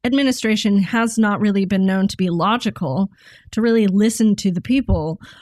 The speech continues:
or to respect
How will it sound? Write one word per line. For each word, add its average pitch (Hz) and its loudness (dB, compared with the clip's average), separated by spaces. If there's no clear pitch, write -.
or 233 2
to 214 2
respect 220 -2